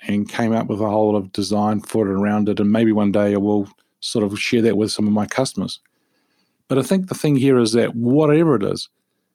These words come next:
decide to do it, do it on a regular basis, 'cause you'll be surprised at what actually comes up for you. And you'll be surprised about the kind of things that you might learn from it. But not just you,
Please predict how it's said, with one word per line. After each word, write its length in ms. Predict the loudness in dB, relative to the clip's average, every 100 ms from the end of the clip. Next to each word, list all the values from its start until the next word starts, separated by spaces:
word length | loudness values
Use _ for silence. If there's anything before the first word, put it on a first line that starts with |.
| _ _ _
decide 460 | -6 -2 0 2 0
to 80 | 0
do 180 | 2 2
it, 160 | 0 _ -2
do 100 | 0
it 60 |
on 120 | 0
a 20 | 0
regular 260 | 0 -2
basis, 500 | -2 -4 -4 -10 -14 -20 _ _ _ _ _ -6
'cause 160 | -2
you'll 120 | 0
be 180 | 2 0
surprised 580 | 0 -4 0 2 2 0
at 60 | -2
what 220 | 0 -2
actually 220 | -4 -8
comes 280 | -6 -6 -4
up 180 | -6 -2
for 220 | 0 2
you. 200 | 0 -2 -10 -4
And 100 | 0
you'll 80 | 2
be 100 | 2
surprised 560 | -2 -2 0 2 2 0
about 360 | 0 0 -2
the 60 | -6
kind 260 | -2 0 -2
of 80 |
things 240 | -2 -4 -2
that 80 | -4
you 100 | -2
might 300 | -2 -4 -2
learn 240 | -2 -4
from 240 | -6 -12
it. 80 | -12 _ _ -20 -20 _ _ _ _ -2
But 100 | 0
not 160 | 0 0
just 300 | -4 -4 -4
you, 180 | -4